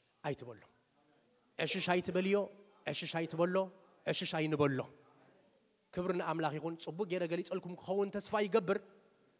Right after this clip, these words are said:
እዚ ቃል ጋብ ገዛ መስኮትኩም መሊስኩም ኣስተንትንዎ። ኣብ ሓደ ፔጅ ኮይንና እግዚኣብሔር እቲ ዱናሚስ ፓወር ናትካ ኣብዛ ማሕበር እዚኣ ይምጻእ ኢልና ክንጽሊ ይግባአና እዩ።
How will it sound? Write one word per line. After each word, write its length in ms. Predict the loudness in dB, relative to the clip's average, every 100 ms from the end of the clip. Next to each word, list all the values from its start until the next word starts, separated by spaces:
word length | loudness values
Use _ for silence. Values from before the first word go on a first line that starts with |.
| -12
እዚ 100 | -6
ቃል 200 | -2 0
ጋብ 140 | 0 0
ገዛ 180 | 2 2
መስኮትኩም 440 | 0 -2 -4 -2 0
መሊስኩም 380 | 0 0 -4 -8 -6
ኣስተንትንዎ። 540 | -6 -2 -2 2 4 2 0 -14 -20 _ _ _ -6
ኣብ 100 | -4
ሓደ 240 | -2 -2 0
ፔጅ 260 | 2 0 0
ኮይንና 300 | -2 -2 -2 -4
እግዚኣብሔር 500 | -6 -4 -4 -2 -2
እቲ 140 | -4 -8
ዱናሚስ 420 | -2 2 4 4 2
ፓወር 340 | 4 4 4 0 -6 -20 _ -6
ናትካ 280 | -2 -2 -2 -6
ኣብዛ 200 | -4 -2 -2
ማሕበር 320 | -2 -4 -2 -2
እዚኣ 200 | -2 -4
ይምጻእ 440 | -2 -2 0 -2 -2
ኢልና 240 | -4 -2 -2 -4 -20 -20 -20 -20 _ _
ክንጽሊ 320 | -8 -6 -4 -2
ይግባአና 460 | -2 -2 -2 -2
እዩ። 120 | -2